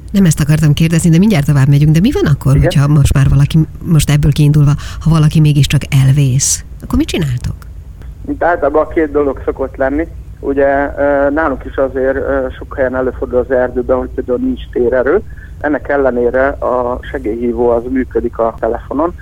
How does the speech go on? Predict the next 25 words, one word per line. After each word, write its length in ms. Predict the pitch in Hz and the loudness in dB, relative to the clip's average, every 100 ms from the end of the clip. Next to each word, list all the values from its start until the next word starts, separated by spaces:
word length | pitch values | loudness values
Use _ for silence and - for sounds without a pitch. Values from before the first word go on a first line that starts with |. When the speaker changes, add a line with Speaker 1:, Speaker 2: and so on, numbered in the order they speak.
| - - | -16 -10
Speaker 2:
tehát 160 | 131 123 | -8 -2
lehet, 200 | 135 123 | -2 -2
hogy 140 | 131 | -2
akár 360 | 131 - - 131 | -2 -2 -4 0
minket 440 | 135 131 123 117 | 0 0 -2 -4
mondjuk 280 | 117 117 123 | -4 -4 -4
nem 180 | 120 123 | -4 -4
is 120 | 120 | -6
tud, 260 | - 127 117 | -4 -4 -2
ö, 240 | 120 120 110 - | 0 0 -2 -2
fölhívni, 540 | 131 139 151 160 165 - - - | 0 0 0 -2 -4 -6 -16 -8
de 80 | 120 | -6
mondjuk 300 | 123 123 127 | -4 -4 -4
egy 160 | 123 - | -4 -4
száztizenkettőt 880 | 113 - 120 117 110 117 - 117 - | -4 -6 -4 -4 -2 -4 -2 -6 -2
föl 200 | 120 120 | -2 -2
lehet 240 | 113 113 - | -4 -6 -4
hívni, 340 | 143 156 147 - - - - | -4 -4 -12 -14 -18 -16 -6
ahol 440 | 123 123 127 135 | -4 0 2 2
az 300 | - - 120 | 0 -4 -4
illetékes 600 | 113 110 - 113 - 117 | -4 -4 -4 -4 -4 -4
hatósághoz 760 | - - 113 - 113 113 - 113 - - - - | -6 -6 -8 -6 -8 -6 -6 -6 -8 -16 -12 -8
továbbítják 600 | 117 117 120 - 113 - | -4 -4 -6 -6 -6 -6
a 40 | |
hívást, 540 | 110 139 143 151 151 | -6 -4 0 0 -2